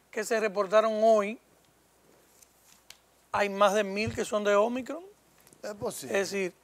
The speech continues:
Speaker 1: eh, lo que mañana se va a reflejar, pero ustedes saben que la positividad diaria se ha incrementado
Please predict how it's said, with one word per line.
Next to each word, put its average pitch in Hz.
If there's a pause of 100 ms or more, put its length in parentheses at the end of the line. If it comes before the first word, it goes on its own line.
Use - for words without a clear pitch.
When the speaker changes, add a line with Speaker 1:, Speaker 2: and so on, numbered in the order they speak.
(420)
Speaker 1:
eh, 208
lo 208 (200)
que 196 (140)
mañana 214 (160)
se -
va 196
a -
reflejar, 208
pero 214
ustedes 226
saben 294 (720)
que 220
la 220
positividad 208
diaria 208 (220)
se 202
ha 226 (120)
incrementado 214